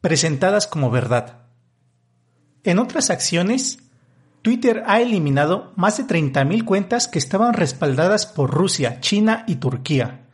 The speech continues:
cuentas diseñadas para influir en la política y en la opinión pública, lo cual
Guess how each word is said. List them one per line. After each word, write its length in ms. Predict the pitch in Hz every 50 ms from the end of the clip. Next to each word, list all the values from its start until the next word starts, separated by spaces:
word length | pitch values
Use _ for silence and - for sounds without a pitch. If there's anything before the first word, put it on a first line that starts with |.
| _ _ _
cuentas 400 | - 208 208 233 226 254 277 262
diseñadas 580 | - 175 - - 151 143 151 156 175 196 196 -
para 240 | - - 165 147 143
influir 360 | 143 131 131 139 147 185 202
en 100 | 220 202
la 160 | 180 170 -
política 640 | - 151 147 175 - - 139 - - - - - - _ _ _
y 100 | - 151
en 100 | 147 135
la 60 | 131
opinión 400 | 131 131 131 143 127 147 165 151
pública, 480 | 131 156 143 127 117 110 - - - - _ _ _ _ _
lo 300 | - 151 143 147 143 139
cual 400 | - 170 180 202 233 277 294 -